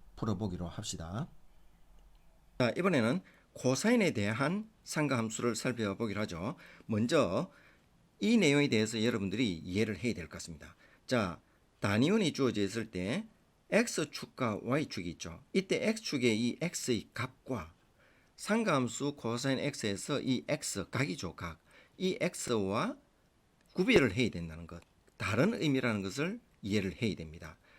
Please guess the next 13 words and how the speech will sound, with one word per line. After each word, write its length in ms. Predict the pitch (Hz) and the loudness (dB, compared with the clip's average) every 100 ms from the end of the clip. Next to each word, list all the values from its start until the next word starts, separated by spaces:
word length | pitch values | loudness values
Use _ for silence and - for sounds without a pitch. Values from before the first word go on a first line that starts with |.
| - | -12
자, 240 | - 127 110 | -2 2 4
여러분들이 640 | 190 160 113 101 135 85 - - - _ _ _ _ | 2 2 0 2 2 0 -4 -20 -20 _ _ _ _
삼각 460 | - 214 247 190 | -6 0 2 2
함수 340 | 131 117 117 120 | 0 0 -4 -4
그래프를 600 | 104 123 135 - 101 92 _ _ | 0 0 -2 -4 -2 -2 _ _
이렇게 320 | 117 110 101 | -6 -2 -4
그리죠. 380 | - 110 101 80 | -2 -2 -2 -6
그죠? 280 | 80 92 175 - _ - | -8 -8 -8 -10 _ -2
자, 120 | 127 | 0
이때 500 | 175 - - 185 233 _ _ _ _ - | 0 -2 -2 -2 -4 _ _ _ _ -2
X잖아. 580 | - - - 92 80 80 _ - | -2 -2 -6 -6 -6 -12 _ -4
이때 280 | 220 196 | 2 2
X는 480 | 208 - 143 127 202 | 2 0 0 2 0